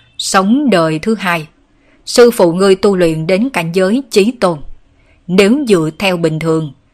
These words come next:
sư phụ ngươi muốn sống thêm trăm năm nữa cũng không phải chuyện khó khăn gì." Phương Minh rơi vào trầm tư. Trên thực tế, từ khi hắn hiểu rõ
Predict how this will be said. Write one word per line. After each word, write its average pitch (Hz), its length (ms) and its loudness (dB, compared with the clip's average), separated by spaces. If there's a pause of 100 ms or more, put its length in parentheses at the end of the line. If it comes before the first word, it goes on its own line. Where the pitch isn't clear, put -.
(100)
sư 247 240 4
phụ 170 220 0
ngươi 190 380 0
muốn 190 300 0
sống 208 380 -2
thêm 196 220 -2
trăm 175 300 -4
năm 170 180 -6
nữa 170 300 -4 (280)
cũng 175 180 0
không 190 200 -4
phải 170 460 -4
chuyện 156 260 -2
khó 185 360 -6
khăn 165 200 -6
gì." 156 220 -6 (1300)
Phương 214 220 0
Minh 202 240 -2
rơi 202 180 -2
vào 175 160 -4
trầm 160 260 -6
tư. 190 220 -6 (400)
Trên 190 160 0
thực 175 220 -8
tế, 196 380 -4
từ 190 120 0
khi 196 180 -2
hắn 196 220 -6
hiểu 190 220 -2
rõ 160 220 -6